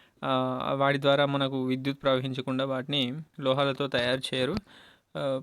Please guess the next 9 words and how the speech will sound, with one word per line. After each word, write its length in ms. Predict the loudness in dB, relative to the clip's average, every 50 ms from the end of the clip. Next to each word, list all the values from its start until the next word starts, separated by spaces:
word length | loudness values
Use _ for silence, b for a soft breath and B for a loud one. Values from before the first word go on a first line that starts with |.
| -2 0
పదార్థం 400 | 2 2 2 2 2 0 0 0
యొక్క 200 | 0 -2 -2 0
ధర్మాన్ని, 600 | 0 0 2 2 2 0 0 0 0 -2 -4 -6 -10 _ _ _ _ _ _ _ _ _ _ _ _ _ _ _ _ _ _ _ -20 -14 -8
పదార్థం 500 | -6 -4 -2 -2 -2 -2 -2 -2 0 0
యొక్క 160 | -2 -2 -4
ధర్మాన్ని 680 | -2 -2 -2 0 0 0 -2 -2 -2 -4 -6 -8 -8 -10 -10 -8
ఉష్ణం 420 | -6 -4 -4 -4 -4 -4 -4 -2
ఏదైతే 280 | -2 -2 -2 -2 -2 -2
ఉంటుందో, 400 | -2 -2 -2 -4 -4 -4 -6